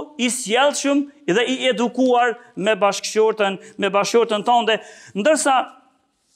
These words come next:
Tërgjumal el Kur'an, që i thujnë, përkthyesi i Kur'anit, të njohë si më i miri Kur'anit,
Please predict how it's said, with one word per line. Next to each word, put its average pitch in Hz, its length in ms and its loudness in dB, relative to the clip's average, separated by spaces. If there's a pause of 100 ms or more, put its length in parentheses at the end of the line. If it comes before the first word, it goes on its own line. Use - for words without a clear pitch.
(640)
Tërgjumal 240 580 2
el 190 80 -4
Kur'an, 190 400 2
që 185 80 -4
i 175 80 -4
thujnë, 175 160 -2
përkthyesi 214 540 -2
i - 20 -12
Kur'anit, 175 480 0
të 220 80 -4
njohë 233 300 2
si 220 180 -2
më 214 160 0
i 226 80 -2
miri 226 260 -2
Kur'anit, 208 600 2